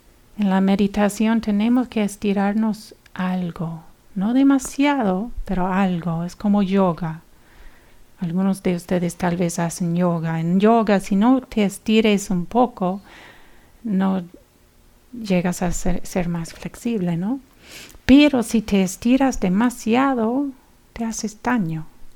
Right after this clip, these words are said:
Es igual en meditación que queremos estirarnos un poco, pero no al extremo de forzarnos. Si nos vemos tensos,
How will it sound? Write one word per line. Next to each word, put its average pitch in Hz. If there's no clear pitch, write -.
Es 196
igual 208
en 196
meditación 196
que 175
queremos 185
estirarnos 196
un 170
poco, 226
pero 175
no 175
al 165
extremo 170
de 180
forzarnos. 170
Si -
nos 175
vemos 190
tensos, 202